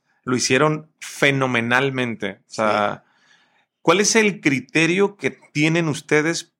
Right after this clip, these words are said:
Speaker 1: como empresa para decir, "Con tal influencer sí colaboro, con tal no"?
Speaker 2: Esa es la mejor, la mejor situación que puede suceder en una empresa, que los influencers te ayuden. Eh,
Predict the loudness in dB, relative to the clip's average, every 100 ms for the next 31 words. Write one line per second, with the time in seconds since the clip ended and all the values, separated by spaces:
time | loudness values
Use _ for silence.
0 | _ 0 2 2 -2 0 0 0 0 0
1 | 0 0 -2 -6 -8 -4 -2 0 0 0
2 | 0 0 -2 0 -2 -2 -6 -2 2 4
3 | 4 2 0 -2 -2 0 0 0 -2 -6
4 | -8 _ -4 -2 2 2 0 0 2 2
5 | 2 0 -2 -10 _ _ _ _ _ _
6 | -8 -6 -6 -6 -2 0 0 -2 -4 -8
7 | -16 _ _ _ _ _ _ _ -10 -6
8 | -2 0 0 0 -2 -2 0 2 2 0
9 | -2 0 2 2 0 -2 -2 0 0 -2
10 | 0 0 0 -6 -6 -6 -4 -4 -2 -2
11 | 0 -2 -4 -8 -14 _ _ _ _ -20
12 | -20 _ _ -4 2 4 4 2 0 -2